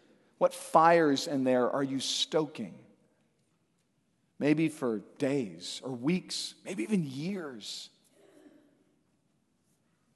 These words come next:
where you're continuing against them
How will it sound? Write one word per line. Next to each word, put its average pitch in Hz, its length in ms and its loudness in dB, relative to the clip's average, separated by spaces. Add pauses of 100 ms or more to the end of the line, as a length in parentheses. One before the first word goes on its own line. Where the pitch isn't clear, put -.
(1300)
where 135 140 2
you're 131 220 2
continuing 143 720 -4
against 98 380 -12
them 101 240 -10